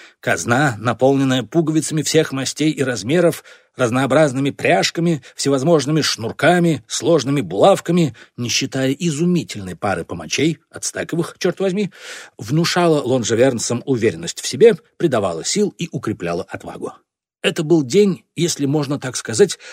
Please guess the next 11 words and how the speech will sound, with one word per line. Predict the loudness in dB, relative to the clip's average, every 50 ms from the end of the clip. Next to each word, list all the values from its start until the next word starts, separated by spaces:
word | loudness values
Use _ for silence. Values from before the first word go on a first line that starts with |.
| -20 -16 _
личных | -4 -4 -2 -2 -2 -2 -2 -2 -4 -4 -4 -6
инициатив | -6 -4 -4 -4 -4 -4 -4 -4 -4 -4 -4 -6 -4 -6
и | -6 -4 0
рукопашных | 0 -2 0 -2 -6 -6 -6 -6 -6 -4 -6 -6 -8 -8
боев, | -8 -8 -8 -6 -8 -10 -10 -14 -20 -20 -20 -10 _
безусловно, | -4 -2 -2 -4 -4 -2 -2 0 0 -2
гораздо | -2 -4 -4 -4 -4 -4 0 0 0
более | 2 4 4 4 4 2
опасных, | -2 -4 -6 -6 -4 -4 -4 -4 -6 -6 -8
нежели | -8 -8 -8 -6 -6 -6 -8 -8
потасовки. | -8 -10 -8 -6 -6 -6 -6 -10 -12 -18 -20 -20